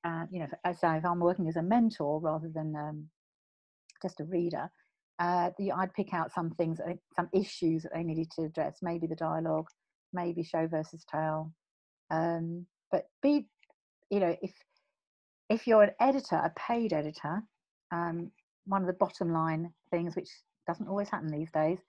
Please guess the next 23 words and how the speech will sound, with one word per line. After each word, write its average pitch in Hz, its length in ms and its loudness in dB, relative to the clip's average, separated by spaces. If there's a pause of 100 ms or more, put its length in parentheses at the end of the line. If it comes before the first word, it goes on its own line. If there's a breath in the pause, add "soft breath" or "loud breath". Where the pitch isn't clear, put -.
(360)
you 185 100 -2
do 190 120 -2
not 214 340 2 (340)
rewrite 185 600 2 (360)
the 175 120 -8
writer's 170 480 0
voice. 175 340 0 (1200)
Um, 170 300 -2
by 190 160 6
imposing 196 640 0
your 180 200 -2
own 175 140 -2
belief 190 320 0
systems 160 480 -6
on 160 100 -4
how 175 200 -4
something 170 260 -6
should 165 140 -6
be 165 80 -2
written, 170 360 -4 (300 soft breath)
you 175 120 0
can 175 360 -4
rob 180 240 2